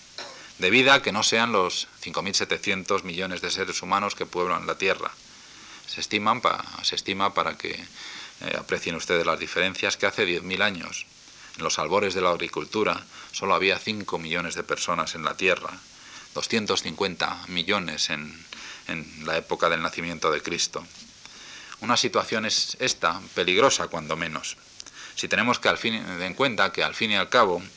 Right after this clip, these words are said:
hemos llegado, los seres humanos, a ser lo que somos, apoyados por una na-, una naturaleza esencialmente plural.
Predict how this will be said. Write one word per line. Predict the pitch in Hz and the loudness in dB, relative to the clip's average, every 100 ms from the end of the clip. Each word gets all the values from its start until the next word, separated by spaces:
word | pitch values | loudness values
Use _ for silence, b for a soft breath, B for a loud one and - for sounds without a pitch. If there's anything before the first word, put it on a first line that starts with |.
| B B B B - | B B B B -4
hemos | 107 107 | 0 4
llegado, | 98 98 127 101 104 - - 80 85 | 4 6 6 6 2 -4 -14 -12 -10
los | 85 | -6
seres | - 95 87 | -2 0 -2
humanos, | 82 104 110 87 82 - - - | 2 4 4 0 -4 -8 -12 -8
a | 82 | 0
ser | - 113 | 2 4
lo | 110 | 4
que | 87 | 2
somos, | 85 156 127 104 - B B B B | 4 4 4 0 -2 B B B B
apoyados | 95 95 92 113 120 | 0 4 4 6 4
por | - 104 | 2 4
una | 110 104 | 6 6
na-, | 101 107 | 6 2
una | 107 101 107 - | 2 2 2 0
naturaleza | 101 98 95 92 90 110 - 87 - B B B | -4 -2 0 4 6 6 2 -2 -2 B B B
esencialmente | - - 82 107 95 95 87 | -2 -2 2 2 2 0 -2
plural. | - 82 90 76 | 0 4 6 4